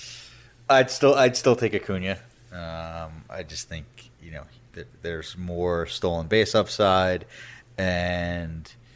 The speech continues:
the power drop off between the two once Acuna gets fully, fully going, I don't think will be too different. Um, but the gap is a lot, a lot, a lot closer than it was even just in draft season when, uh,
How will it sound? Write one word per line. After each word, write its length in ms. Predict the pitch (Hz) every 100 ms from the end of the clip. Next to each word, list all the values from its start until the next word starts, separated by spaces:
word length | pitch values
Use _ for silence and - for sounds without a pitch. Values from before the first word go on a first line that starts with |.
| - - _ - -
the 180 | 82 98
power 520 | - 98 90 90 90
drop 360 | 95 87 85
off 220 | 87 80 -
between 380 | 90 92 87
the 60 | 82
two 340 | - 85 80
once 260 | 80 78 -
Acuna 380 | - 87 78 76
gets 260 | 80 -
fully, 420 | - - 117 104 95
fully 360 | - 95 90
going, 440 | 90 87 85 82 80
I 120 | 80
don't 220 | 80 78 -
think 160 | 85 -
will 100 | 80
be 460 | 82 82 78 73 - - - - -
too 220 | - 110 92
different. 460 | 98 - 95 87 - - - 82
Um, 640 | 80 80 78 80 78 76 - - - -
but 580 | 95 - 107 98 - - _ _ _ _ _ _ -
the 240 | 98 95
gap 400 | 90 110 104 98
is 200 | 87 107
a 80 | 95
lot, 600 | 90 98 98 95 - - _ -
a 80 | 95
lot, 460 | 95 95 90 - -
a 120 | 92
lot 320 | 85 82 -
closer 400 | - 87 - 82
than 180 | 80 76
it 60 |
was 320 | 73 80 76 82
even 300 | 78 78 73
just 240 | 80 -
in 80 | 78
draft 300 | 78 76 -
season 360 | 82 62 76 57
when, 200 | 67 71
uh, 300 | 71 65